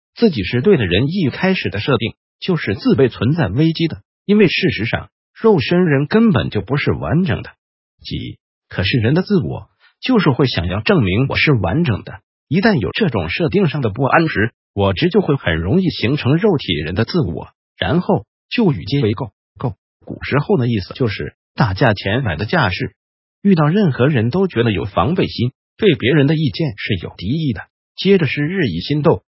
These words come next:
随时听到人家有什么意见，都觉得才不是这样，他说的不对，我自己的人生就是这样。比如说，一个朋友跟我说，他的太太有卵巢囊肿，不能怀小孩，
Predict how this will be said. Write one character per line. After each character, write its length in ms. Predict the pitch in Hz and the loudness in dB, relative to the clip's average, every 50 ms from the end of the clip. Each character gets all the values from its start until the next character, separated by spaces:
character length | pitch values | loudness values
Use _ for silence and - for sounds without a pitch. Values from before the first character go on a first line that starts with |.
| _ | _
随 280 | _ - - 131 180 202 | _ -4 -2 0 0 0
时 220 | 180 - 143 151 | 0 0 0 0
听 240 | 151 - - 214 214 | -2 0 0 0 2
到 100 | 170 104 | 2 2
人 280 | 78 69 82 95 135 143 | 2 0 -2 -2 0 2
家 160 | 185 185 185 | 2 2 0
有 180 | 160 - - - | 0 -2 -6 -6
什 120 | - 95 | -6 -6
么 100 | 101 143 | -4 -2
意 140 | 156 160 127 | -2 -2 -2
见， 260 | 101 147 131 - - _ _ _ _ - | 0 0 0 0 -2 _ _ _ _ 0
都 140 | 185 190 185 | 0 0 2
觉 140 | - 113 | 2 0
得 120 | 120 123 90 | 0 0 -2
才 200 | - - 107 113 | -4 -4 -4 -4
不 160 | 120 - - | -2 -2 -4
是 140 | - - 151 | -2 -2 -4
这 160 | - - 175 | -2 0 2
样， 160 | 160 147 127 _ _ _ _ _ _ _ _ _ _ _ | 2 0 0 _ _ _ _ _ _ _ _ _ _ _
他 120 | - - | -4 -2
说 240 | 165 - - - 190 160 | -2 -2 -2 -4 -2 -2
的 100 | 131 95 | -2 -4
不 120 | - 107 | -4 -4
对， 220 | 113 165 139 - _ _ _ _ _ _ _ _ _ - | -2 -2 -4 -4 _ _ _ _ _ _ _ _ _ -2
我 160 | 95 104 107 | 2 2 2
自 180 | - - 196 180 | 2 2 0 0
己 120 | - 82 | 0 -2
的 120 | 73 82 87 | -2 -2 0
人 280 | 95 95 120 143 147 | 2 2 4 4 4
生 220 | - 170 165 165 151 | 2 2 -2 0 0
就 180 | - 233 170 | 2 2 2
是 120 | - - 113 | 2 0 -4
这 140 | - 165 | -2 0
样。 200 | 175 156 143 - _ _ _ _ _ - | 2 2 0 -2 _ _ _ _ _ -6
比 80 | - 95 | -4 -2
如 160 | 92 101 117 | 0 -2 -2
说， 320 | - - - 69 69 - _ _ _ _ _ - | -4 -6 -8 -10 -10 -12 _ _ _ _ _ -6
一 120 | - 123 | -6 -4
个 80 | 156 147 | -4 -4
朋 260 | - - - 85 156 | -8 -6 -4 0 2
友 140 | 196 156 98 | 4 4 4
跟 220 | 95 185 196 196 202 | 4 4 4 4 2
我 140 | - - | 0 -2
说， 260 | - - 131 139 147 - _ _ _ _ _ - | -4 0 0 0 0 -2 _ _ _ _ _ -4
他 160 | - 180 170 | -2 0 0
的 80 | 165 | 0
太 260 | 143 - - 196 170 127 | -2 0 2 2 2 2
太 200 | - - 73 73 | 2 2 0 0
有 140 | 120 107 - | 0 -2 -2
卵 280 | - 92 62 57 55 | -2 -2 0 -2 -2
巢 180 | - - - 123 | -4 0 0 2
囊 180 | 139 113 120 156 | 2 2 0 0
肿， 180 | - - - _ _ _ _ _ - | -2 -4 -8 _ _ _ _ _ -6
不 120 | - 226 175 | 0 0 2
能 200 | - - 131 151 | 2 2 0 0
怀 180 | - 120 113 | 2 0 0
小 200 | - - 87 78 | 0 0 -4 -4
孩， 320 | 78 - - 57 65 - | -4 -4 -4 -4 -4 -6